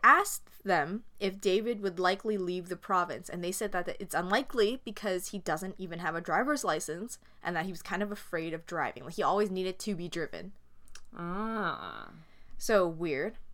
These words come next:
Speaker 1: Okay, so we're gonna switch over to Vancouver now. We're in Vancouver.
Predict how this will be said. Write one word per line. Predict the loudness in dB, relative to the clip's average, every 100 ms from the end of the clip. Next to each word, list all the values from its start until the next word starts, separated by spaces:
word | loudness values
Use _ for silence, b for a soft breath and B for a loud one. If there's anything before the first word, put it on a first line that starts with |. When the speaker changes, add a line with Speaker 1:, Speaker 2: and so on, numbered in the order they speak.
| -4
Speaker 1:
Okay, | 0 0 -2 -8
so | 2 4 4 0 -8 -10 -12 -14 -16 -14 -2
we're | 2 4
gonna | 4 4
switch | 4 2 4
over | 6 6
to | 4
Vancouver | 2 2 0 0
now. | -2 -2
We're | 4 6
in |
Vancouver. | 4 2 0 -2 -6